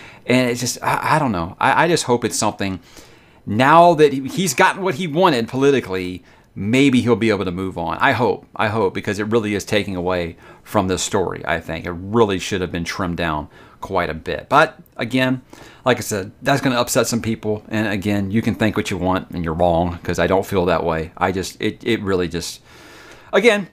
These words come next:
mulligan. Mulligan given. Let's move along. The middle section of this book is gonna lose some people, 'cause that's where you have your main plot going, going, going, going, and the tension's just ramping up and up and up and up, and then it's just like, "We're just gonna wait.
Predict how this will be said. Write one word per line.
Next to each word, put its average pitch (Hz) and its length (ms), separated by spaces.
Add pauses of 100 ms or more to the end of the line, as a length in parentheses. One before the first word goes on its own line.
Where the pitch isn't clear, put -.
mulligan. 143 460
Mulligan 196 400
given. 147 240
Let's 143 160
move 160 160
along. 131 400
The 208 80
middle 233 220
section - 320
of 147 40
this 139 120
book 123 240
is - 80
gonna 107 160
lose 98 200
some - 120
people, 95 400
'cause 113 120
that's 127 280
where 120 360 (280)
you 110 100
have 135 320
your 139 140
main 127 340
plot 120 400
going, 127 320
going, 123 260
going, 120 260
going, 110 260
and 98 100
the 92 60
tension's 135 400
just 113 160
ramping 127 280
up 117 100
and 123 80
up 120 100
and 120 80
up - 60
and - 40
up, 113 120
and 110 120
then 120 80
it's 104 120
just 104 140
like, 92 240 (480)
"We're 131 120
just 127 100
gonna 117 120
wait. 92 300